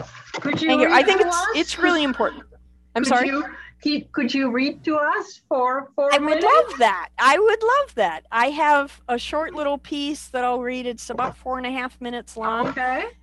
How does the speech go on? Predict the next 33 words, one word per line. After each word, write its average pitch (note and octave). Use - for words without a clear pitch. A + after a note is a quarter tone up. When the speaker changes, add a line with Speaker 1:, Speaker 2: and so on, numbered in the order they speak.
Speaker 2:
Um, A#3
this C#4+
is C5+
from D4
my C#4+
book, A#3
Free D4
Will. A3
Speaker 1:
Okay. A#3+
Speaker 2:
I A3+
wrote, C4
I A#3+
wrote C4+
this B3+
in A3+
two C4+
thousand C#4+
and C4
fourteen. A3+
Um, G3+
this A3
was C4+
my A#3
second C4+
book, F#3+
my F3+
first A#3
novel. F#3
My G3
first -
book -
was C4
memoir. F#3+